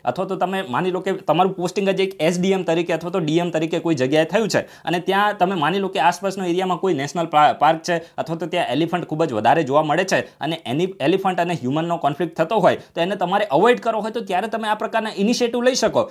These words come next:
અથવા તો તમને ઇન્ટરવ્યૂમાં પણ પૂછવામાં આવે કે ભાઈ, આ પ્રકારનો કોઈ હ્યુમન એલિફન્ટ કોન્ફ્લિક્ટ થતો હોય, તો એને રોકવા માટે, એને ડામવા માટે તમે શું કરશો? તો ત્યારે તમે આ પ્રકારનો, અ, જે પ્રોજેક્ટ છે, તો એના વિશે ઇન્ફોર્મેશન આપો કે ભાઈ, ખાદી and વિલેજ ઇન્ડસ્ટ્રી કમિશન દ્વારા પ્રોજેક્ટ રિહેબને ચલાવવામાં આવ્યો હતો,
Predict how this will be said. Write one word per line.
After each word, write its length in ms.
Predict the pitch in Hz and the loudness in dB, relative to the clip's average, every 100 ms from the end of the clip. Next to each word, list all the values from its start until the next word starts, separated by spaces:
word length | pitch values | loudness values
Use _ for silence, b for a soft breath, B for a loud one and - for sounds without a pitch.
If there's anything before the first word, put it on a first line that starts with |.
| B | B
અથવા 200 | 135 196 | -4 -4
તો 120 | 208 | -4
તમને 300 | 190 190 202 131 | -4 -4 -4 -6
ઇન્ટરવ્યૂમાં 460 | 135 180 196 190 | -2 -2 0 0
પણ 140 | 202 180 | 0 0
પૂછવામાં 400 | 156 170 175 165 | -2 0 2 4
આવે 160 | 202 | 4
કે 280 | 123 - 143 | 0 -4 -6
ભાઈ, 120 | 151 | -4
આ 160 | 175 147 | 0 0
પ્રકારનો 400 | 165 170 170 170 | -2 -2 -2 -2
કોઈ 160 | 175 151 | -2 -2
હ્યુમન 280 | 123 165 | -2 -2
એલિફન્ટ 420 | 131 139 151 160 - | 0 -2 0 -6 -4
કોન્ફ્લિક્ટ 380 | 139 165 160 | -4 -2 -4
થતો 220 | 180 262 214 | -2 2 4
હોય, 160 | 180 | 4
તો 260 | 208 - 214 | 2 -8 -6
એને 260 | 240 233 - | -2 -4 -4
રોકવા 340 | 117 147 190 233 | -2 0 2 2
માટે, 260 | 175 170 | 2 2
એને 300 | 170 147 208 | 0 0 -6
ડામવા 300 | 170 143 202 | 0 0 2
માટે 220 | 202 180 185 | -2 -4 -4
તમે 200 | 196 202 | -6 -4
શું 200 | 320 202 | -4 0
કરશો? 260 | 123 104 | 0 0
તો 160 | - 135 | -10 -6
ત્યારે 260 | 139 160 | 0 0
તમે 180 | 165 160 | 0 -4
આ 60 | 151 | -4
પ્રકારનો, 480 | 151 147 156 160 B - | -4 -2 0 0 B 0
અ, 440 | 117 117 117 - | 4 4 4 -6
જે 340 | 110 113 147 139 - | -8 -4 -2 -2 2
પ્રોજેક્ટ 360 | 147 175 170 | 2 2 -2
છે, 40 | 175 | -4
તો 100 | 165 | -2
એના 160 | 156 | 0
વિશે 220 | 160 170 147 | -2 -4 -6
ઇન્ફોર્મેશન 460 | 151 156 156 156 | -6 -6 -6 -4
આપો 180 | 139 151 | -4 -4
કે 100 | 147 | -4
ભાઈ, 140 | 143 | -4
ખાદી 280 | - 120 139 | -2 0 2
and 120 | 151 | 0
વિલેજ 240 | 127 143 135 | 0 -2 -2
ઇન્ડસ્ટ્રી 320 | 135 147 139 | -4 -6 -6
કમિશન 340 | 139 147 156 | -6 -6 -4
દ્વારા 180 | 131 131 | 0 0
પ્રોજેક્ટ 400 | 127 127 143 147 | 0 -2 -2 -2
રિહેબને 400 | 139 151 131 147 | 0 2 2 0
ચલાવવામાં 400 | 143 127 139 175 | 0 2 4 4
આવ્યો 140 | 254 180 | 4 2
હતો, 220 | 123 | 2